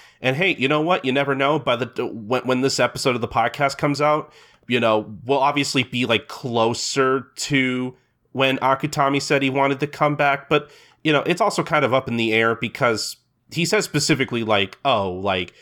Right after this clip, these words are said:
this break is preferably going to be a month,"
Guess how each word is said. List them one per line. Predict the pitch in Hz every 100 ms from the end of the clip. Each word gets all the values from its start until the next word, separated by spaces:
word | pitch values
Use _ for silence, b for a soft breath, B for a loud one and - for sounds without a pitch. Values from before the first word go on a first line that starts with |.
| B B
this | 135
break | - 123
is | 117
preferably | - 131 135 117 110 104
going | 110 101
to |
be | 98 110
a | 98
month," | 98 95 92 90